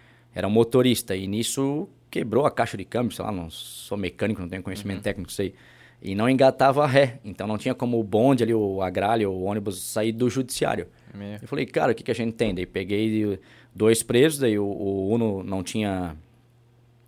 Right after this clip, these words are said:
Speaker 1: não tinha muita coisa, né? Não tinha tampão atrás. Aí eu botei os dois sentados no, no porta-malas, como se
Speaker 2: Aham.
Speaker 1: fosse. Daí fo-, foi algemados.
Speaker 2: Sim.
Speaker 1: E depois,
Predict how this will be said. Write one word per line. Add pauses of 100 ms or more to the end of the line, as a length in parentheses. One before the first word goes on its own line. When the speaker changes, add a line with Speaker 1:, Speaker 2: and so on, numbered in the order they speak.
(400)
Speaker 1:
não
tinha
muita
coisa,
né? (340)
Não
tinha
tampão
atrás. (380)
Aí
eu
botei
os
dois
sentados
no,
no
porta-malas,
como
se
Speaker 2:
Aham.
Speaker 1:
fosse.
Daí
fo-,
foi
algemados.
Speaker 2:
Sim. (360)
Speaker 1:
E
depois,